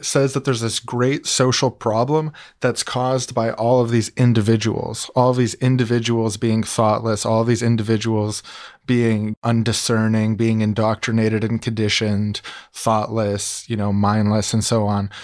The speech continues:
So the problem is in all these individuals rather than institutions. Even if the person who uses the sheeple's narrative is built on the idea that these institutions are distorting, which they often are, ultimately,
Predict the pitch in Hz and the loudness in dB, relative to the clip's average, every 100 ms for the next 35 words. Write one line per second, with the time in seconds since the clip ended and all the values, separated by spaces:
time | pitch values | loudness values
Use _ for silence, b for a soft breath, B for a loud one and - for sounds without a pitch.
0 | B B 120 113 139 131 127 120 117 120 | B B -8 -2 0 2 2 0 0 0
1 | 123 127 117 123 110 101 135 127 110 104 | 0 2 0 0 0 2 2 2 2 2
2 | 104 - B B B 117 120 117 107 110 | 0 -4 B B B 2 4 2 2 2
3 | 104 104 101 123 117 110 - 151 - 101 | 0 -2 -4 -6 -4 -4 0 0 0 -4
4 | - _ - 147 143 120 - 110 - 123 | -10 _ -2 -2 0 -4 -4 -4 -4 -2
5 | 113 110 110 123 110 107 107 117 113 107 | 0 2 4 4 2 0 0 0 0 -2
6 | 98 113 117 117 107 101 98 113 110 110 | -2 0 2 0 0 -4 -4 -4 -2 -2
7 | 107 107 110 107 101 107 101 104 - 98 | -2 -2 -2 -2 -2 -4 -4 -4 -4 -2
8 | 123 123 113 101 92 - 127 135 120 98 | 0 0 0 0 -2 -2 0 0 0 -2
9 | 104 B B B B 110 - - - - | -6 B B B B -4 -2 -6 -8 -6
10 | 92 90 - 117 139 110 B B B B | -4 -4 0 2 2 -2 B B B B
11 | - 156 156 151 143 135 127 123 | 0 0 0 -4 -4 -2 -2 -2